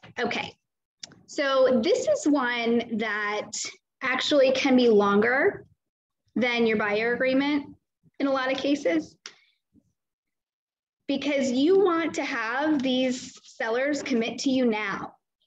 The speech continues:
Even if they don't want to sell until the spring, you want them to get, commit to you now. So this,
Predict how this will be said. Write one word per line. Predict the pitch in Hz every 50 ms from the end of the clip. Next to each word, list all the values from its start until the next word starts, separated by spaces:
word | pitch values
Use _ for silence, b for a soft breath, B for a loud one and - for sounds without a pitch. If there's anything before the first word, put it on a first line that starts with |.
| _ _ _ _ _ _ _
Even | - 277 302 320 359
if | 370 - 359
they | 285 285 294
don't | 302 294 269
want | 277 262
to | 254 254
sell | - 240 226 226
until | 226 233 233 247 220
the | 214 214
spring, | - - - 202 185 - - - - _ _ _ _ _ _ _ _ _ _ _ _ _ _ _ _ _ _
you | 233 277 320
want | 359 359 349 311
them | 320 277 285 277
to | 285 233
get, | 208 - - - -
commit | - - 220 233 269 277 277 277
to | - 277
you | 254 247 226
now. | 214 - - - - - _ _ _ _ _ _ _ _ _ _ _ _ _ - b b b b b b _ _ _ _
So | - - - 277 262 233 226 226 226 220 220 220 214 208 - -
this, | 220 208 208 277 311 381 415 - - -